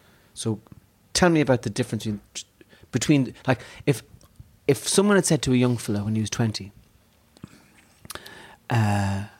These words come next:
"Okay, I'm gonna take you around the world and you're gonna visit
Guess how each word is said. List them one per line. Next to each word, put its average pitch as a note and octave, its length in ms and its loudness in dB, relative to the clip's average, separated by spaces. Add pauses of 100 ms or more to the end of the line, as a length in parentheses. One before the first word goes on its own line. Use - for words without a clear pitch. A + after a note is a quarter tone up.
(1080)
"Okay, G#2+ 360 -4 (1800)
I'm B2 80 -2
gonna A#2 120 4
take C#3+ 240 2
you A#2 80 0
around A2 180 6
the G#2 60 4
world G2 360 0
and G#2+ 120 -2
you're G#2 100 2
gonna G#2+ 160 2
visit G2 420 -4